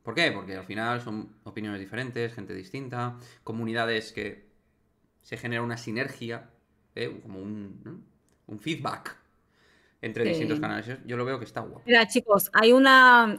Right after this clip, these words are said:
Speaker 2: está mucho de moda hoy en día que, no sé si, no es una cosa que yo pienso a veces, los podcasts.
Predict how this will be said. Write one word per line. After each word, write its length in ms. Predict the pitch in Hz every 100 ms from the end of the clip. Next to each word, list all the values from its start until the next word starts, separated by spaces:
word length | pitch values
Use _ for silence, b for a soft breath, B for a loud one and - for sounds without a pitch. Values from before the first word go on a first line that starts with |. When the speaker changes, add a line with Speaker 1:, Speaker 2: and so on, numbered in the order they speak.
| -
Speaker 2:
está 300 | 190 214 233
mucho 220 | 233 262
de 80 | 262
moda 400 | 247 262 254 240
hoy 100 | 233
en 120 | 220
día 280 | 233 254 226
que, 260 | 185 165 - _ _ _ -
no 120 | 175
sé 100 | 175
si, 100 | 202 214 - -
no 240 | 190 185
es 80 | 196
una 160 | 208
cosa 160 | 214 214
que 80 | 190
yo 120 | 202
pienso 280 | 214 214 208
a 60 |
veces, 460 | 190 196 196 185 190 b - _ _ _ _ _ _ _ -
los 120 | 208
podcasts. 640 | 240 233 208 175 - 170